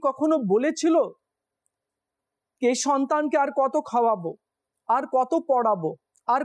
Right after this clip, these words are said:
কত আমি তাকে টাকা পয়সা দেব"? কি কখনো বলেছে? বলেনি। আপনি যখন ছোট্ট ছিলেন, আপনার চাওয়ার আগেই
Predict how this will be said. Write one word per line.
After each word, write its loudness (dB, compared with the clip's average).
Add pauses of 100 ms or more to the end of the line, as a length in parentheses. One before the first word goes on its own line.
কত 0 (920)
আমি -2
তাকে 0 (460)
টাকা 0
পয়সা 0
দেব"? 0 (1400)
কি 2
কখনো 0
বলেছে? 0 (540)
বলেনি। 0 (500)
আপনি -2
যখন 0
ছোট্ট -2 (120)
ছিলেন, -2 (840)
আপনার -2 (100)
চাওয়ার 2
আগেই 0